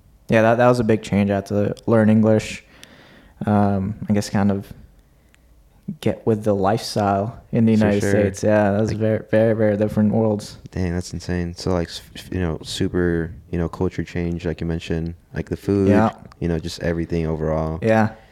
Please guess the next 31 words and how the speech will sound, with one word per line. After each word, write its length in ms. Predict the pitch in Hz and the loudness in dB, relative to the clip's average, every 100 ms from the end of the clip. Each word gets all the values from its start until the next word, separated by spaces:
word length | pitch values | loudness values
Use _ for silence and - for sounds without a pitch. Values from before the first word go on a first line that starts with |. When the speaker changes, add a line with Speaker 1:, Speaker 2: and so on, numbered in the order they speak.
| _ _ _ - | _ _ _ 0
Speaker 2:
f-, 160 | 120 | 2
Speaker 1:
Everything, 380 | 120 110 104 101 | 2 0 0 2
dude. 240 | 104 107 | 2 0
Speaker 2:
so 120 | 107 92 | 0 0
since 280 | 107 98 | -2 -6
twelve, 420 | - 104 101 95 - | -2 2 2 0 -2
have 220 | 95 92 | -2 2
you 100 | 98 | 0
ever 180 | 90 90 | 2 0
visited 380 | 95 92 90 | 0 -2 -2
back 220 | 87 87 98 | -2 -2 -2
home 200 | 107 165 | -4 -2
or 80 | |
no? 180 | 82 78 | -2 -2
Speaker 1:
No, 200 | 123 123 | 2 6
I've 280 | 120 107 101 | 6 4 0
not. 360 | 104 104 92 - 95 | -2 -2 -4 -8 -8
Speaker 2:
Okay. 180 | 95 92 | -4 -2
Speaker 1:
I've 180 | 95 95 | -2 0
not. 400 | 95 98 - _ | 0 0 -4 _
Um, 540 | - 104 101 101 98 - - - - - _ _ _ _ _ _ - 127 | -2 0 2 2 0 -2 -8 -20 -20 -20 _ _ _ _ _ _ -4 2
mostly, 840 | 123 139 143 160 151 147 - - - - 120 | 6 4 2 2 4 2 -2 -10 -20 -8 0
uh, 320 | 113 110 104 | 2 4 2
because 200 | 110 120 | 0 0
I 60 | |
was 100 | 107 | 0
kind 180 | - 113 | 0 0
of 220 | 107 - | 0 -4
afraid. 580 | - 107 113 104 110 127 - - | -8 -6 0 2 2 -2 -8 -4
Um, 520 | 110 101 90 - 135 - _ | -2 0 -2 -6 -10 -12 _
Speaker 2:
Mm-hmm. 280 | 98 92 90 | -6 -4 -6